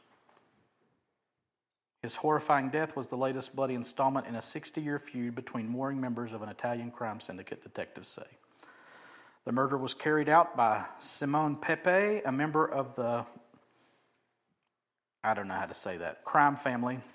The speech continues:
which holds a fierce grip on the southern Italian region of Calabria. Yesterday, police released tapes of intercepted phone calls in which Pepe is heard saying of Racasta,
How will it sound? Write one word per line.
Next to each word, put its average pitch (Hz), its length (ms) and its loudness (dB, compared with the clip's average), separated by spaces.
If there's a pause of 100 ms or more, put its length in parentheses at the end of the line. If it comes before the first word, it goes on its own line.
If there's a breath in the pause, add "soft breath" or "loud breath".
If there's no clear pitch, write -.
(200 loud breath)
which 127 240 0
holds 139 260 4
a 123 60 2
fierce 190 480 2
grip 139 480 -2
on 120 80 0
the 117 80 -2
southern 135 360 0
Italian 123 440 -2
region 101 440 -8 (600 soft breath)
of - 160 -20
Calabria. 110 720 0 (800 soft breath)
Yesterday, 151 420 2
police 147 500 0
released 135 380 -2
tapes 165 460 2
of 139 100 -2
intercepted 143 580 -4
phone 208 280 2
calls 117 360 4
in 127 120 -4
which - 240 -6
Pepe 139 340 -2
is 127 140 -4
heard 139 340 0
saying 139 380 0
of 123 100 -4
Racasta, 123 640 -2